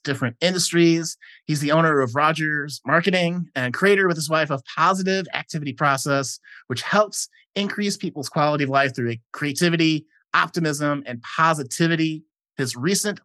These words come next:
book, Bar Tips, Everything I Needed to Know in Sales, I Learned Behind the Bar, shares what he learned as a bartender that helped him lead a purposeful and successful life and career.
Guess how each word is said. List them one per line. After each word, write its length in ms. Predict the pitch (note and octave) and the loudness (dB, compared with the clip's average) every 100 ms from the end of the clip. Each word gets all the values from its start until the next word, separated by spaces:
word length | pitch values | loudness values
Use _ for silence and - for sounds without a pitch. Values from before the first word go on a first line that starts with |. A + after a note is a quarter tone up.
| _ | _
book, 300 | E3+ E3+ - _ _ _ | 0 0 -4 _ _ _
Bar 180 | D3+ F3+ | -2 -2
Tips, 500 | F3 E3+ D#3 - - _ _ | -4 -4 -2 -6 -12 _ _
Everything 440 | E3 G3 F#3 F#3+ F3 | 0 0 0 0 0
I 80 | |
Needed 260 | D3+ E3+ E3+ | 0 -2 -2
to 60 | D3 | 0
Know 240 | D3 D3+ | 0 0
in 40 | |
Sales, 480 | C3+ - F#3 F3+ F3+ | -2 -4 -2 -2 -4
I 100 | C#3 A#2+ | -8 -6
Learned 220 | D#3 D#3+ | -4 -4
Behind 360 | - D#3+ D#3+ | -6 -6 -4
the 40 | C#3 | -4
Bar, 400 | C#3 C3+ C3+ C3 _ | -4 -2 -4 -8 _
shares 280 | - E3+ F3 | -10 -4 -2
what 80 | D#3+ | -2
he 80 | D3 | -2
learned 200 | C#3+ C#3+ | -2 -2
as 100 | C#3 | -4
a 40 | |
bartender 540 | B2+ D3 C#3+ D3+ C#3+ C#3 | -2 -2 0 -2 -2 -4
that 200 | C3 - | -6 -4
helped 300 | F#3+ F#3 - | -4 -4 -6
him 180 | F#3 E3 | -4 -2
lead 340 | E3 F3 E3 - - | -2 -4 -6 -12 -16
a 120 | - C3 | -12 -10
purposeful 720 | - F3 F3 - E3 D#3 D3+ - - | -6 -6 -6 -2 0 0 -4 -14 -12
and 80 | - | -8
successful 640 | C3 - A#2+ A#2+ C#3 B2+ A2+ | -8 -2 -2 -2 -4 -6 -2
life 300 | B2+ B2+ A#2 | -2 -2 -4
and 200 | A#2 A2+ | -6 -6
career. 640 | - A#2+ C#3 F3+ F3 F3 | -6 -4 0 2 2 -2